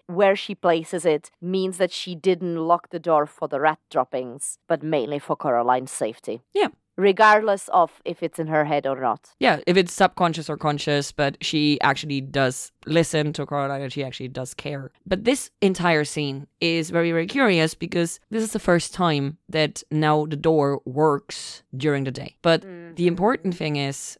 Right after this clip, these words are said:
Speaker 2: not the time of day, but the absence of potential adults walking in on Coraline, which once again is why I say, because either the parents are asleep or the parents aren't there. And this is the only time this can actually work.
Speaker 1: It's because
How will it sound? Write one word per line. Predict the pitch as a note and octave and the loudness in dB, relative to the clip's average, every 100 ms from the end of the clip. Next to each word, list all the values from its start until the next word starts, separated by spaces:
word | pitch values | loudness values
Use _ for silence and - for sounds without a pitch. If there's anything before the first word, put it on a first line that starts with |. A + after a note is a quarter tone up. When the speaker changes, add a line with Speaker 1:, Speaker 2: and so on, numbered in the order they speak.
| - | -4
Speaker 2:
not | D#3+ F3+ G3+ | 0 0 0
the | D#3+ | -8
time | - A3 A3 | -4 0 0
of | D#3+ | -2
day, | - C#3 C3+ C#3 | -4 -4 -4 -6
but | - D3 | -6 -8
the | - D#3 | -8 -2
absence | E3 F3 - - F3+ F3 E3+ - | 0 0 -4 -6 -4 -4 -6 -6
of | D#3 C#3 - _ | -6 -6 -18 _
potential | - D#3+ - D#3 D#3 E3+ D#3+ | -12 -8 -4 -4 -2 -6 -4
adults | D#3 - D3 D3 C3+ - - | -6 -2 0 2 0 -6 -10
walking | C#3+ D3 C#3+ D3 C#3 | -4 -2 0 -2 -4
in | C#3 | -4
on | C3+ B2+ | -6 -6
Coraline, | - C3+ B2 A2+ - | -4 -4 -4 -8 -6
which | C#3+ C3+ - _ _ | -2 -2 -4 _ _
once | C3 C3 - | -4 -2 0
again | D#3+ B3+ F#3 D#3 - - | 4 6 6 2 -2 -2
is | D3+ D3+ | -2 -2
why | C#3 C#3+ C#3+ C#3+ | -2 2 2 0
I | C3+ C3+ | -2 -4
say, | - F#3+ F3 C3+ - - - | 2 4 4 2 -4 -20 -8
because | E3 F3+ - - | -2 -2 -4 0
either | E3 G3+ | 2 4
the | G3+ | 0
parents | G3 F3+ F3 | 2 0 0
are | D3+ | -2
asleep | C3+ - D#3 C4 - - | -6 -2 -2 -2 -8 -4
or | D#3+ | 0
the | E3 | 0
parents | - E3 D#3+ - | -4 -6 -6 -8
aren't | C#3+ C3+ - | -8 -6 -2
there. | C#3 C3 B2+ _ - | 0 0 -4 _ -2
And | C#3 | 0
this | D#3 | 0
is | D#3 - - | -2 -8 -8
the | D#3 | -4
only | D#3 D3+ | -2 -4
time | C#3 C#3+ C#3 | -4 -4 -4
this | C#3 | -4
can | - C#3+ | -6 -8
actually | B2+ - B2+ | -8 -10 -12
work. | B2 - - - | -12 -16 -12 -6
Speaker 1:
It's | A#3 G3 | -6 -4
because | B3 B3 A#3 | -2 0 -2